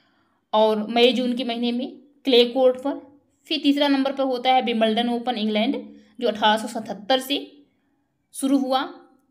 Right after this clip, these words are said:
तो सबसे पुरानी ग्रैंड स्लैम टूर्नामेंट है अठारह सौ सतहत्तर से, याद रखिएगा। और जून जुलाई के महीने में आयोजित होता है हर साल और ग्रास कोर्ट पर।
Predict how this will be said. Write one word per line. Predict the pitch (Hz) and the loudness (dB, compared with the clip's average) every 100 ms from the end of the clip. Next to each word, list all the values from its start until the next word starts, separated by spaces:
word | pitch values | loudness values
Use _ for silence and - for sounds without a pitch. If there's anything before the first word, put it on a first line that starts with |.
| _ - | _ -6
तो | 233 | -4
सबसे | 240 - 302 | -4 0 0
पुरानी | - 233 240 262 269 - _ 208 | 2 2 2 -2 -4 -14 _ -2
ग्रैंड | 226 240 | 0 0
स्लैम | 240 247 240 240 | -2 -2 -4 -4
टूर्नामेंट | - 240 220 226 226 | -4 0 0 0 -4
है | 262 262 | -4 -2
अठारह | 233 202 | 0 0
सौ | 226 | -2
सतहत्तर | 214 214 208 226 | -8 -8 -8 -8
से, | 240 | -4
याद | 254 190 | -2 -2
रखिएगा। | 202 208 240 339 - - - _ | -2 -6 -4 -4 -6 -18 -20 _
और | 226 | -4
जून | 214 262 | 0 0
जुलाई | 254 247 240 | 2 2 0
के | 247 | -2
महीने | 220 220 | -4 -4
में | 220 | -4
आयोजित | 214 220 233 | -2 -2 -2
होता | 220 233 | -2 0
है | |
हर | 220 220 | 0 0
साल | 247 - - - | 0 0 -4 -6
और | 214 | -2
ग्रास | 208 208 214 | 4 4 4
कोर्ट | 214 202 190 | 0 -4 -4
पर। | 190 175 | -8 -10